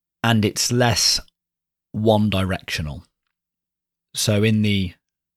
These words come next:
direct instruction model, information and knowledge is coming from the teacher into the students, and that's pretty much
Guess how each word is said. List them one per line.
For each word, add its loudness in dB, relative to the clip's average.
direct 0
instruction -6
model, -8
information 2
and -4
knowledge -6
is -4
coming 2
from -6
the -6
teacher -8
into 2
the -6
students, -4
and -4
that's -6
pretty -4
much -4